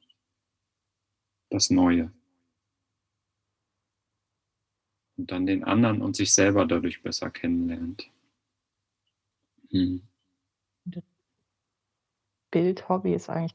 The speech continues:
Speaker 2: ganz gut, wobei mich daran, da, da störte sich was gerade in mir.
Speaker 1: Hm. Also Partner ist,
Speaker 2: Hobby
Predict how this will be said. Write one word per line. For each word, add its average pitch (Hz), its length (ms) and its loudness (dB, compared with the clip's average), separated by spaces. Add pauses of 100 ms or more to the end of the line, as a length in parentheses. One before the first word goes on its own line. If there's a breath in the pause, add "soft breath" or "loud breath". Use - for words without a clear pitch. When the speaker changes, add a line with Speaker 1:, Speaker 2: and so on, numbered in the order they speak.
(160)
Speaker 2:
ganz - 240 -12
gut, 175 340 -2
wobei 160 360 -4
mich 160 340 -6
daran, 165 380 -6
da, 156 160 -8
da 156 240 -8
störte 160 460 -2
sich - 280 -2
was 165 240 -2
gerade 160 400 0
in 170 160 2
mir. 202 240 2 (240)
Speaker 1:
Hm. 95 300 8 (360)
Also 85 320 2
Partner 85 360 0
ist, - 120 4
Speaker 2:
Hobby 190 200 8